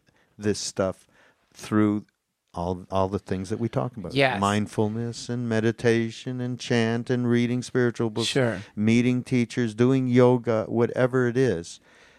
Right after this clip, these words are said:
Speaker 1: And so I think that that's an important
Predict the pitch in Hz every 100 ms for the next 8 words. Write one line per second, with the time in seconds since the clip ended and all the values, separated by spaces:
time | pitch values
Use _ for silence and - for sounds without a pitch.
0 | - 107 104 104 - - 107 110 - 135
1 | 123 98 117 120 - - - - - 110
2 | 107 101 - 131 113 104 101 90